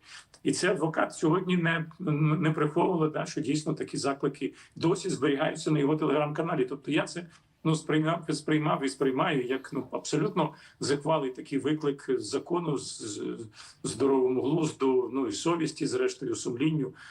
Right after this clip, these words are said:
українській демократії в, це в нашій державі. І той факт, що свого часу депутатша Смаглюк так його, е, е,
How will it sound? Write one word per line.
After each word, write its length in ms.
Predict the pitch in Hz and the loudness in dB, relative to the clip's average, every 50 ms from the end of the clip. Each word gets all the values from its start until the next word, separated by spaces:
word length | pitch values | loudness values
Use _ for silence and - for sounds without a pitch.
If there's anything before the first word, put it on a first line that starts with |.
| - _ _ - | -20 _ _ -8
українській 720 | 127 - - 123 135 135 131 - - - 143 135 135 131 127 127 127 123 113 | -6 -4 -2 0 0 0 -2 -4 -4 -2 0 0 0 0 0 -2 -4 -4 -4
демократії 640 | 107 127 123 107 - 139 147 156 151 - 139 131 117 | -4 -4 -4 -2 -2 -2 -2 -2 -2 -2 -2 0 0
в, 360 | 110 104 - 120 120 120 117 | -2 -4 -4 -4 -2 -2 -4
це 180 | 107 - - - | -4 -4 -4 -2
в 80 | 127 127 | -2 0
нашій 280 | 131 127 - - 139 | -2 -2 -2 -4 -2
державі. 500 | - 139 135 127 156 165 - 143 123 - - - - - - - _ | -2 -2 0 0 0 -2 0 -2 -4 -4 -6 -12 -20 -20 -20 -10 _
І 60 | - - | -6 0
той 160 | - 156 151 | 2 2 2
факт, 240 | - 170 160 156 - | 2 2 0 0 0
що 200 | - 151 135 - | -2 -2 -2 -2
свого 340 | - - - 147 147 147 156 | -4 -4 0 2 2 2 2
часу 440 | 147 - 156 151 - - - - - - - - _ - | 2 2 0 0 2 0 0 -2 -2 -8 -18 -20 _ -2
депутатша 600 | 123 139 143 - - - 160 151 151 - - 139 | -2 0 0 0 0 0 0 0 0 -2 -4 -4
Смаглюк 520 | - - 147 143 131 135 151 160 156 - | -2 0 0 0 2 2 2 0 0 0
так 260 | - 156 147 147 - | 0 0 0 0 2
його, 380 | 156 139 127 131 139 139 - - _ - - - _ _ | 2 2 4 4 2 2 0 -4 _ -20 -20 -20 _ _
е, 80 | - 131 | -2 2
е, 800 | 131 127 127 127 127 127 123 127 120 120 117 117 117 113 117 | 2 4 4 4 2 2 2 0 -2 -4 -4 -4 -4 -4 -2